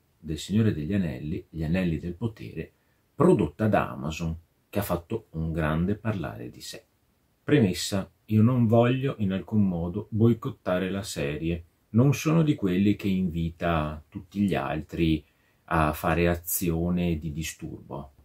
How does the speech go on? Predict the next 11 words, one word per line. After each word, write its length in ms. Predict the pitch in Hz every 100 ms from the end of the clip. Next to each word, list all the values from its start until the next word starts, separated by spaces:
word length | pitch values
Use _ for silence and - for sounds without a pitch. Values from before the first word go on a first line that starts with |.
| _ _ -
Anzi, 440 | 92 73 - 82 110
io 160 | 107
sono 260 | - 104 101
il 100 | 101
primo 520 | - 71 69 73 - -
a 120 | 76
dire 400 | 92 113 123 - _ _ _ _
che 100 | 98
vedrò 400 | 98 85 80 -
la 160 | 87 85
serie, 540 | - 69 - 76 76